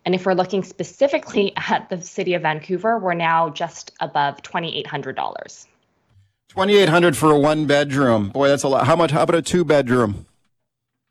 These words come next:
Speaker 1: Um, that is well over three thousand dollars now.
Speaker 2: Yeah.
Speaker 1: Um, and it's just, you know, it's, it's definitely a lot more compared to last year.
Speaker 2: What? Okay, when you, uh, how much are we looking at year over year increase? How much has this gone up?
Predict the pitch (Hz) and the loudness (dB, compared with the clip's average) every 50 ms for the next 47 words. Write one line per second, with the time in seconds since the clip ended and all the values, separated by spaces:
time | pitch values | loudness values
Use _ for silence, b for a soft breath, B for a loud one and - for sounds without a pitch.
0 | _ _ _ _ _ _ _ _ _ _ _ _ _ _ - 185 190 190 190 196 | _ _ _ _ _ _ _ _ _ _ _ _ _ _ -4 -4 -2 0 0 0
1 | 190 196 185 180 165 - 151 170 - 202 190 202 233 254 254 226 190 175 185 180 | 0 2 0 0 0 0 -6 -6 -2 0 0 0 0 -2 -4 -6 -6 -4 -2 0
2 | 180 185 196 - 180 180 185 185 165 170 170 170 165 165 170 165 - - 185 175 | 0 -2 -2 -4 -4 -4 -4 -6 -6 -6 -4 -2 -2 -4 -6 -8 -12 -10 -8 -6
3 | 170 170 170 180 151 156 156 151 160 160 151 156 147 143 147 160 180 196 190 220 | -6 -4 -2 0 0 0 0 -4 -8 -6 -4 -2 0 0 0 -2 -4 -6 -6 -4
4 | 214 214 226 247 277 320 311 - - - 170 165 - 214 202 - 151 151 147 151 | -2 -2 -2 -2 -2 -4 -8 -8 -6 -4 -2 0 0 0 0 -2 -4 -6 -8 -8
5 | 151 147 - - 160 151 151 - - _ _ _ _ 143 143 151 147 - - 165 | -10 -10 -10 -8 -8 -8 -10 -12 -20 _ _ _ _ -12 -12 -12 -12 -10 -10 -10
6 | 135 - _ - - - 185 175 175 - 190 180 175 165 151 151 156 151 151 - | -10 -12 _ -20 -4 -2 -2 -2 -2 -4 -10 -8 -6 -6 -4 -2 0 0 0 -2
7 | - 151 143 139 131 127 123 - - _ - 160 151 147 139 127 - - 113 76 | -4 -8 -6 -6 -6 -6 -8 -12 -20 _ -18 -18 -10 -8 -8 -8 -8 -8 -8 -8
8 | - - - - - 82 76 - - - _ _ _ _ - 123 120 127 135 139 | -8 -8 -10 -12 -12 -12 -12 -12 -12 -20 _ _ _ _ -12 -10 -8 -6 -2 2
9 | 147 170 185 214 - - - 156 160 - 185 165 147 147 160 156 - - 139 - | 4 6 6 4 4 2 0 0 2 4 2 2 4 2 0 2 0 -2 -2 0
10 | - 160 208 214 226 233 - - 196 175 180 165 156 160 160 - 165 143 143 139 | 2 0 2 4 2 2 4 2 2 4 4 4 4 2 2 2 0 2 2 2
11 | 127 - - - - - 143 131 151 170 180 170 160 131 143 143 143 139 139 135 | 0 0 -2 -8 -8 -4 0 2 4 4 6 4 4 2 2 2 2 4 4 4
12 | 131 131 139 131 - 120 104 98 - 127 120 131 123 - 131 120 104 117 - - | 4 2 2 0 0 0 0 0 2 2 2 0 0 0 -2 -2 -2 -4 -4 0
13 | 117 110 104 104 101 92 - | 2 2 4 4 4 2 0